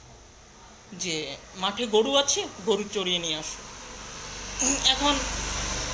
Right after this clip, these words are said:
আহ, যারা এটাকে পজিটিভ থিঙ্কিং নিয়েছে, it's okay,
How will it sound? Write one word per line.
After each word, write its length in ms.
আহ, 160
যারা 180
এটাকে 300
পজিটিভ 440
থিঙ্কিং 300
নিয়েছে, 500
it's 240
okay, 220